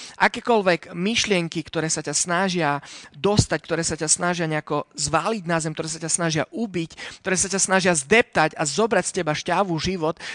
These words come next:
tak nie sú myšlienkami, ktoré ti dáva Svätý Duch. A dokonca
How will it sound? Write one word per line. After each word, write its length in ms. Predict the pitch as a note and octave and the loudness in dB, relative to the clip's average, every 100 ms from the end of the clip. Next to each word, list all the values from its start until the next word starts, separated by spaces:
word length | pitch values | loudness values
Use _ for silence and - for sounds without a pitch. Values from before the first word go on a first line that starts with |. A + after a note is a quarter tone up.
| - | -8
tak 160 | - E3 | -4 0
nie 240 | E3+ F#3+ | 2 4
sú 320 | G3 - D#3+ E3+ - | 6 4 0 -4 -8
myšlienkami, 560 | - F3+ F3+ E3 D#3+ D#3 | -4 -2 -2 -2 -2 -2
ktoré 160 | D#3+ | -4
ti 160 | D#3 D3+ | -6 0
dáva 240 | D#3 D#3+ | 2 4
Svätý 400 | D#3 - D#3 D3+ | 2 2 0 -4
Duch. 320 | D3 D#3 D3 - - - - D3 | -4 -4 -6 -10 -14 -14 -8 -4
A 80 | |
dokonca 640 | D#3 G3+ A#3 A3 - C3 | 0 2 2 2 2 2